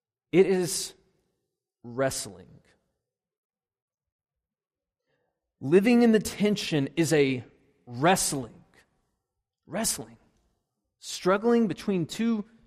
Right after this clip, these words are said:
two forces? Wait, why wrestling? Why wrestling? And doesn't that fly in the face of everything we've seen in Ephesians so far?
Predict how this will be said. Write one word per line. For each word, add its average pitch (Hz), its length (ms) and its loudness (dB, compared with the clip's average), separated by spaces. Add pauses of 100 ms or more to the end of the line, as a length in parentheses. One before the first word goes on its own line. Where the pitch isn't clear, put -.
two 220 220 0
forces? 226 600 0
Wait, 220 220 4
why 233 440 6
wrestling? 226 640 4 (760)
Why 285 240 8
wrestling? 294 500 4
And 226 160 6
doesn't 277 300 4
that 311 200 4
fly 254 300 4
in 262 80 4
the 202 80 2
face 240 400 4
of 180 140 2 (100)
everything 233 560 4
we've 208 180 2
seen 196 400 2
in 277 120 4
Ephesians 262 600 -2
so 262 280 4
far? 269 440 -2